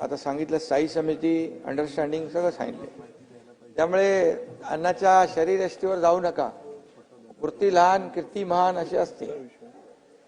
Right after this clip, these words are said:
त्यामुळे, अ, मी त्यांचं मनापासून अभिनंदन करतो. आजच्या काळात काही राजकीय नेत्यांना वातावरण असंच झालंय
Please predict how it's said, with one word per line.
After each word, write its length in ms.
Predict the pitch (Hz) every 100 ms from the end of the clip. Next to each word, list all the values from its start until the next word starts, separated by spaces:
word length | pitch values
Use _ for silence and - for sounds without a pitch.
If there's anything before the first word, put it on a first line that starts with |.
| _ _ _ _ _ _ _ 165
त्यामुळे, 680 | 175 180 180 180 170 156 - - - - - _ -
अ, 380 | 143 147 147 143
मी 140 | 160
त्यांचं 340 | 165 156 160 156
मनापासून 480 | 151 160 160 165
अभिनंदन 460 | 143 143 160 160 170
करतो. 600 | 170 165 185 185 - - - - _ _ _ _ _ 139
आजच्या 280 | 147 185
काळात 320 | 170 170 175 170
काही 220 | 165 175 160
राजकीय 400 | 156 - 175 170
नेत्यांना 500 | 156 160 170 160 117 - - - - - _ _ _ _ _ _ _ _ _ _ _
वातावरण 460 | 139 151 185 208 214
असंच 240 | 185 196
झालंय 440 | 175 180 151 117